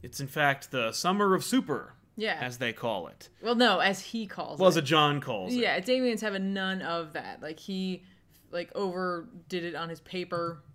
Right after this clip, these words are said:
Speaker 1: Yep.
Speaker 2: Oh, on his, it was, like, a paragraph
Speaker 1: It was a
Speaker 2: or
Speaker 1: paragraph. He had to
Speaker 2: page.
Speaker 1: write probably a paragraph about what you're gonna do on your summer
Speaker 2: He wrote, like,
Speaker 1: vacation,
Speaker 2: a hundred
Speaker 1: and he wrote, like, a hundred-page friggin' thesis about it.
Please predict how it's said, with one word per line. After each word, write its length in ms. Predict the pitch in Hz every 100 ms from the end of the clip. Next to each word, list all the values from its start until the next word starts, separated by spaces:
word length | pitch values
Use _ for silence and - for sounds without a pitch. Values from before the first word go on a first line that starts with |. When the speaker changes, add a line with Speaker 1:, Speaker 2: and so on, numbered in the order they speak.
| -
Speaker 1:
Yep. 160 | 151 180
Speaker 2:
Oh, 120 | 233
on 160 | 226 226
his, 280 | 233 190 -
it 100 | 220
was, 120 | 226
like, 120 | 202 190
a 80 |
paragraph 500 | 185 - 202 190 170
Speaker 1:
It 40 | 214
was 60 |
a 40 | 208
Speaker 2:
or 40 |
Speaker 1:
paragraph. 320 | 240 233 170
He 60 | 170
had 80 | 170
to 60 |
Speaker 2:
page. 120 | 180 175
Speaker 1:
write 240 | 175 160
probably 200 | 190 180
a 40 | 151
paragraph 320 | 160 151 143
about 140 | 139
what 80 | 143
you're 100 | 135
gonna 120 | 135
do 160 | 123 127
on 60 |
your 80 | 120
summer 200 | 123 120
Speaker 2:
He 60 | 117
wrote, 80 | 107
like, 80 | 117
Speaker 1:
vacation, 180 | 120
Speaker 2:
a 20 | 107
hundred 160 | 95
Speaker 1:
and 80 | 113
he 40 | 113
wrote, 140 | 117
like, 140 | 117
a 40 | 107
hundred-page 540 | 113 113 110 107 -
friggin' 320 | - 120 110 101
thesis 360 | 110 - 98
about 260 | 101 104
it. 100 | 104